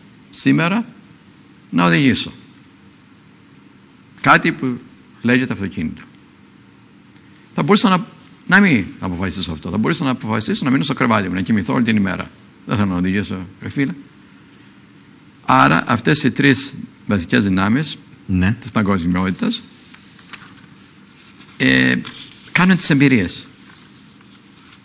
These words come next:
Speaker 1: Όλες οι εμπειρίες γίνονται από αυτές τις
Speaker 2: Πάντως,
Speaker 1: τρεις
Speaker 2: βλέπω
Speaker 1: δυνάμεις.
Speaker 2: ότι και στο βιβλίο και, και σε αυτό που αναπτύσσετε, η εμπειρία είναι το βασικό,
Speaker 1: Το πιο
Speaker 2: ε,
Speaker 1: βασικό.
Speaker 2: κλειδί εργαλείο, να το πω έτσι.
Speaker 1: Η εμπειρία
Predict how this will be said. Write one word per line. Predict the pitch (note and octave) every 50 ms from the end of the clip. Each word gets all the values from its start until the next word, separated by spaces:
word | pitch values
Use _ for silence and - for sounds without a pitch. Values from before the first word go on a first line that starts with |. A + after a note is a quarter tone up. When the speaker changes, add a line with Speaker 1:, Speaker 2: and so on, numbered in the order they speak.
| - - - - - - - - - - - - - - - - - - - -
Speaker 1:
Όλες | - A#2 A2+ F#2 -
οι | G#2
εμπειρίες | F2+ F2+ F#2 G#2 A2+ A#2 A2+ - - -
γίνονται | - G2+ G#2 G2+ F#2+ F2+
από | E2+ G2
αυτές | F#2+ - G2 - - -
τις | - F#2+
Speaker 2:
Πάντως, | - E3+ - D3+
Speaker 1:
τρεις | C3 G2+
Speaker 2:
βλέπω | C#3+ E3 - D3
Speaker 1:
δυνάμεις. | - - B2 - -
Speaker 2:
ότι | - - - - - - -
και | - E3+
στο | E3 - G#3
βιβλίο | F#3 D3 A#2+ G2 F2 F2 E2+ E2+ E2+ E2 -
και, | - D3+ D3
και | - - - - - - D3+
σε | - -
αυτό | C#3+ C#3+ - B2+ A2
που | F#2 G2+
αναπτύσσετε, | F2+ F2 E2 D2+ - - F#2+ - C3 B2 - C#3+ C#3+ C#3+ - - - - - - - - - -
η | - C3 C3 B2+
εμπειρία | B2 A2+ G2+ B2 A#2 A2+ A2 C#3 D#3+ D#3+ D#3
είναι | E3+ F3+ F#3+
το | D#3 - E3
βασικό, | C#3+ C#3+ B2+ - - B2+ - - F#3 D3 F#2+ E2 - - - - - - - - - - - - -
Speaker 1:
Το | - -
πιο | - - - - -
Speaker 2:
ε, |
Speaker 1:
βασικό. | G#2+ A2 G#2 - - - C3+
Speaker 2:
κλειδί | B2+ B2 A#2 A#2 B2+ A#2+ A2+
εργαλείο, | A2 G#2 G2+ A2+ G#2+ A#2+ B2+ B2 G#2
να | G2 G2 F#2+
το | E2+ G#2+
πω | F2 - G2+
έτσι. | F#2 E2+ - - - - - - - - - - - - - - - - - - - - - - - - - - - - - - -
Speaker 1:
Η | - - A#2+
εμπειρία | A#2 G#2+ G2 A2 A#2 B2+ D3+ E3+ F3+ F#3 -